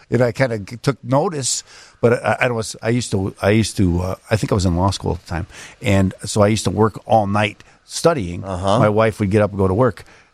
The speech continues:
Speaker 1: Uh, we, I'd watch the kids.
Speaker 2: Right.
Speaker 1: And, um, I, I kind of, I was still sleeping, and I kind of rolled over and said, "Oh,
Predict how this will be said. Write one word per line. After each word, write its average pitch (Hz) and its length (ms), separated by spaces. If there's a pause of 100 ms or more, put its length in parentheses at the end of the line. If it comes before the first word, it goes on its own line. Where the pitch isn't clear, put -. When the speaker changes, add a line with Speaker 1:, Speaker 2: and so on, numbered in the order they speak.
Speaker 1:
Uh, 90 240 (100)
we, - 140
I'd 104 200
watch 98 280
the 101 80
kids. 107 420
Speaker 2:
Right. 92 300 (180)
Speaker 1:
And, 101 380
um, 92 360 (100)
I, 101 120 (480)
I 110 180 (440)
kind 135 180
of, 110 280
I 120 60
was 110 120
still 113 200
sleeping, 120 400
and 90 80
I 92 60
kind 101 180
of 90 80
rolled 90 240
over 87 200
and 82 60
said, 117 160
"Oh, 190 240